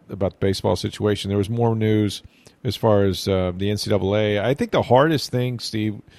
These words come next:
might be college sports, and, and, and of course we're talking about college football in particular this fall.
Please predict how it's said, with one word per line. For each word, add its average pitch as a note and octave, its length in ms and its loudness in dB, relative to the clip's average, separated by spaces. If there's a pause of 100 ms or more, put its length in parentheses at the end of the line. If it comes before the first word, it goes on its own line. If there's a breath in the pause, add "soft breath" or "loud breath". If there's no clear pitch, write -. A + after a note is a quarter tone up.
(380 soft breath)
might C3 260 2
be B2 220 -2
college A#2 640 2
sports, - 540 0
and, G2 260 -4
and, G2+ 400 -6
and G#2 80 -6
of G2 80 -4
course G#2+ 260 0
we're G#2+ 60 -2
talking G#2 240 0
about G2 220 -2
college G#2 340 -2
football G#2 280 -2
in F#2 60 -6
particular - 380 -2
this F#2 200 -2
fall. G#2+ 520 4